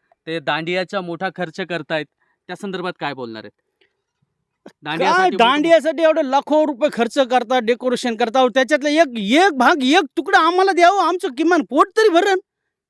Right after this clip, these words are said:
Speaker 2: आमची ऐश आराम राहिली बाजूला,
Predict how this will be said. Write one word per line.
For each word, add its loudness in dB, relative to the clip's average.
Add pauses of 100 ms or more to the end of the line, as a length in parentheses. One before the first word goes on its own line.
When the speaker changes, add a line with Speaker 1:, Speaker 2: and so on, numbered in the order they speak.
(600)
Speaker 2:
आमची -2
ऐश 2
आराम 2
राहिली 4
बाजूला, 2